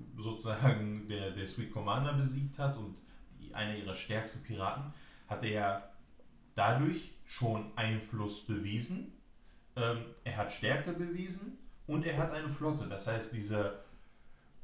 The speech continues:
grundsätzlich die Voraussetzung, ein Yonko beziehungsweise ein Goku oder ein Kaiser zu werden,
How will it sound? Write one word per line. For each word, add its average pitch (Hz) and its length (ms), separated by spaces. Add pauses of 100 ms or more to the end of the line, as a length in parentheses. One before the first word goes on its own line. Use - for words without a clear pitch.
(140)
grundsätzlich 113 880
die 95 100
Voraussetzung, 101 1040
ein 90 180
Yonko 131 420
beziehungsweise 87 580
ein 85 100
Goku 135 340
oder - 140
ein - 80
Kaiser - 340
zu 92 220
werden, 85 440